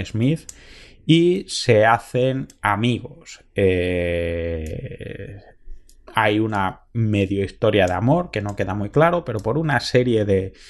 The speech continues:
eh, desencuentros, coincidencias y malentendidos acaba habiendo un choque entre, eh, los amigos de John Smith, los colonos ingleses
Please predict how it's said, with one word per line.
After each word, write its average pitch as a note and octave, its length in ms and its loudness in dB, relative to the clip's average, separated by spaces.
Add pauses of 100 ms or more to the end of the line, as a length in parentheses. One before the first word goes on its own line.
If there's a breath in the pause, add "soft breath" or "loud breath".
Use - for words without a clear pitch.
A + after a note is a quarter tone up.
(320 loud breath)
eh, G2+ 760 4
desencuentros, C#3+ 960 2
coincidencias B2+ 1120 0
y A2 60 2
malentendidos C3+ 880 0
acaba A2 400 4
habiendo G#2+ 380 2 (480 loud breath)
un C#3 220 8
choque D#3+ 560 2
entre, F#2+ 1080 0
eh, F#2 40 -2
los G2 280 0
amigos A2 360 2
de G2 120 0
John G2+ 240 0
Smith, G3 320 2
los A2 200 -2
colonos A2 540 2
ingleses D3 680 0